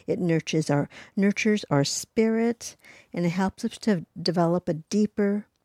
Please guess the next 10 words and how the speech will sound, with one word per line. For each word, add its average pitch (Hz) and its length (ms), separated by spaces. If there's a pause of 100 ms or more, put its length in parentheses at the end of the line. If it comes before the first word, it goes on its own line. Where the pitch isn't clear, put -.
(140)
sense 180 380
of 170 100
meaning 185 640
and 151 220 (300)
understanding, 185 920
a 151 100
connection 185 720 (480)
to 185 140
ourselves 170 760
and, 160 320